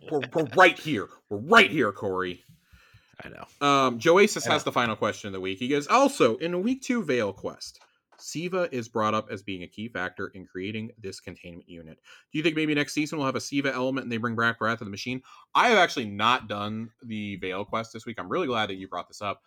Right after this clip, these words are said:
Speaker 1: I have not done this yet this week. Um, this is my cue to go in and do it, I guess. Um, if, I mean, you could have
Speaker 2: I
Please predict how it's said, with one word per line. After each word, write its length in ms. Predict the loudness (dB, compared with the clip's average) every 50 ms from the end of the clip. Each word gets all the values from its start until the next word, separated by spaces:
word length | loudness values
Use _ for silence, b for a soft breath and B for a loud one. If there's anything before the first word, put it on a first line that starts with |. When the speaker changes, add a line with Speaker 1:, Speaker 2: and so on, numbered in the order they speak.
| b b b b
Speaker 1:
I 140 | 0 2 2
have 140 | 2 0 2
not 200 | 2 0 0 0
done 180 | -2 -4 -4 -6
this 200 | -8 -8 -6 -6
yet 180 | -6 -6 -6
this 220 | -8 -10 -10 -8 -8
week. 200 | -6 -6 -8 -8 -14 -20 b b b b b b _ -8
Um, 260 | -6 -4 -4 -4 -4
this 160 | -4 -6 -6
is 100 | -8 -6
my 220 | -4 -4 -2 -2 -4
cue 300 | -6 -6 -6 -6 -4 -4
to 80 | -4
go 180 | -2 -2 -2 -2
in 80 | -4 -6
and 120 | -6 -4
do 180 | -2 0 0 0
it, 80 | 0 -2
I 80 | -4
guess. 400 | -6 -6 -6 -8 -10 -12 -16 -20 _ b b b b b b b _ _ -2
Um, 640 | 0 0 2 2 2 2 0 0 -2 -4 -6 -8 _ _ _ _ _ _ _ _ _ _ _ _ _ _ _ _ _ _ _ _ -20 -20 _ -20 -20 _ _ _ _ 4
if, 580 | 6 6 6 6 2 -6 -16 -16 -16 -18 -18 -20 -20 _ _ -2
I 100 | 0 0
mean, 420 | 2 2 0 0 0 0 -2 -2 -4 B B B B B B B _ _ B B B B B B -8
you 140 | -6 -4 -2
could 140 | -2 -2
have 300 | -4 -4 -4 -2 0 4
Speaker 2:
I 200 | 4 4 4 2